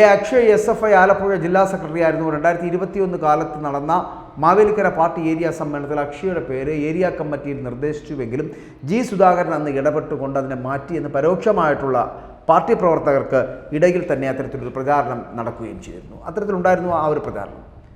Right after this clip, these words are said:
അന്ന് മാവേലിക്കര ടൗൺ കമ്മിറ്റിയുടെ ലോക്കൽ കമ്മിറ്റി അംഗമായിട്ട് ഒതുങ്ങിപ്പോയിരുന്നു ഈ അക്ഷയ് എന്ന് പറയപ്പെടുന്ന സഖാവ്. ഇപ്പോൾ തിരഞ്ഞെടുക്കപ്പെട്ട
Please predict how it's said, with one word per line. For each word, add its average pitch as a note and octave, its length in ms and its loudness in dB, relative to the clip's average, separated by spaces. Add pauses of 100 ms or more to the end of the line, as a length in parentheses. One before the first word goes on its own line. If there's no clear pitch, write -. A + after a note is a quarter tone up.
(1200)
അന്ന് B3+ 120 4 (100)
മാവേലിക്കര A3 440 6 (240)
ടൗൺ F#3 220 4
കമ്മിറ്റിയുടെ F3+ 360 0 (100)
ലോക്കൽ E3 280 0
കമ്മിറ്റി D#3+ 260 -4 (100)
അംഗമായിട്ട് D3+ 400 -4
ഒതുങ്ങിപ്പോയിരുന്നു D#3 760 -2 (160)
ഈ D#3+ 60 0 (160)
അക്ഷയ് E3+ 280 -4
എന്ന് C3+ 140 -4
പറയപ്പെടുന്ന C3 360 -6 (100)
സഖാവ്. G#2 340 -6 (140)
ഇപ്പോൾ D#3+ 200 0 (240)
തിരഞ്ഞെടുക്കപ്പെട്ട D3 720 -4